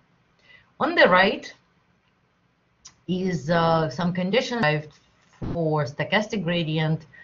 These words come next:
uh, method without any, you know, s-, well,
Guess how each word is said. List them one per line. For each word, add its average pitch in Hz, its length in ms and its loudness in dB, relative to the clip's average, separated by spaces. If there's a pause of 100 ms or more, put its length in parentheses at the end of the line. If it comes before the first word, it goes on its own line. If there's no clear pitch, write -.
(680)
uh, 143 1080 4
method 156 580 -2
without 151 640 2
any, 156 720 -2
you 165 120 -2
know, 135 100 -2
s-, - 240 -12 (440)
well, 165 280 2